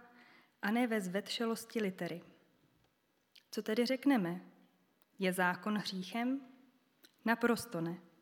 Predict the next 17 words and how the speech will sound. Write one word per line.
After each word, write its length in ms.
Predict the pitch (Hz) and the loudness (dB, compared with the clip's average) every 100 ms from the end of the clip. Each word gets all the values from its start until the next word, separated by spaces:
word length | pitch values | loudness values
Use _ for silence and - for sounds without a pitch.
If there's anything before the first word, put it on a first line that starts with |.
| _ _ - - - - | _ _ -20 -20 -18 -2
Ale 180 | 220 240 | 4 4
hřích 280 | 226 285 | 4 4
bych 200 | 294 330 | 4 4
nepoznal 560 | 254 226 277 277 294 269 | 4 4 4 6 6 6
jinak, 520 | 196 185 220 - - - _ | 4 0 -2 -4 -12 -18 _
než 240 | 196 226 - | -2 0 0
skrze 380 | - 226 214 220 | 0 -2 0 0
zákon. 600 | 196 180 185 156 147 - - _ _ _ _ _ _ _ - - | 2 2 -2 -8 -10 -10 -14 _ _ _ _ _ _ _ -20 -12
Vždyť 260 | - 190 190 | -6 -4 2
o 60 | |
žádostivosti 760 | 196 220 226 233 247 240 240 247 | 6 6 6 0 0 -2 -2 -2
bych 200 | 240 - | 0 2
nevěděl, 680 | 262 262 285 190 165 170 175 - - _ | 2 4 4 2 -2 -4 -6 -14 -20 _
kdyby 320 | 185 175 190 | -6 -2 0
zákon 480 | 196 214 214 196 180 | 2 4 2 0 0
neříkal: 640 | 180 185 214 220 214 220 220 - - - - - | -2 -4 -4 0 0 0 -6 -14 -20 -20 -20 -6
„Nepožádáš.“ 1000 | 190 185 175 160 156 156 151 - - - | -4 -2 -2 -2 -2 -2 -4 -4 -8 -10